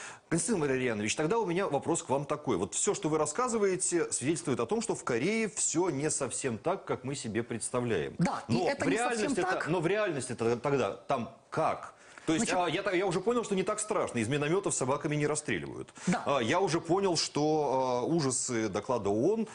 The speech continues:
Speaker 2: Ну,
Speaker 1: а, ну
Speaker 2: перефразируя известный,
Speaker 1: Мгм.
Speaker 2: правда, пошлый анекдот, это, конечно,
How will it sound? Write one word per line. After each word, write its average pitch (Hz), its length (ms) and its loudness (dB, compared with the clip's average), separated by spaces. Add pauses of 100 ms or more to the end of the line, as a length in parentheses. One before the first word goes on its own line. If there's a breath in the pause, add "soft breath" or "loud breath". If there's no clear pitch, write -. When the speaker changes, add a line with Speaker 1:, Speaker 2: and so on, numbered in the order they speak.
(120 loud breath)
Speaker 2:
Ну, 247 140 2
Speaker 1:
а, 247 120 2
ну 254 40 2
Speaker 2:
перефразируя 320 720 0
известный, 262 560 0
Speaker 1:
Мгм. - 100 -2
Speaker 2:
правда, 220 240 0
пошлый 196 380 2
анекдот, 214 400 2
это, 214 160 -2
конечно, 208 560 0